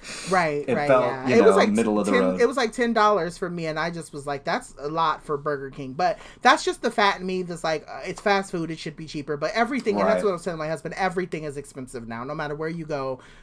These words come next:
Speaker 1: you're gonna spend at Burger King what you would spend at a Chili's. You're gonna spend
Speaker 2: Yeah.
Speaker 1: the same at a Wendy's, what you would probably spend at a, at a, um,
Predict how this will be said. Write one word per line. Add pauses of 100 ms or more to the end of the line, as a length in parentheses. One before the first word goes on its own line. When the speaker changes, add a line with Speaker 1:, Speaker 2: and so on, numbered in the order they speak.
(140)
Speaker 1:
you're
gonna
spend
at
Burger
King
what
you
would
spend
at
a
Chili's.
You're
gonna
spend
Speaker 2:
Yeah.
Speaker 1:
the
same
at
a
Wendy's,
what
you
would
probably
spend
at
a,
at
a,
um,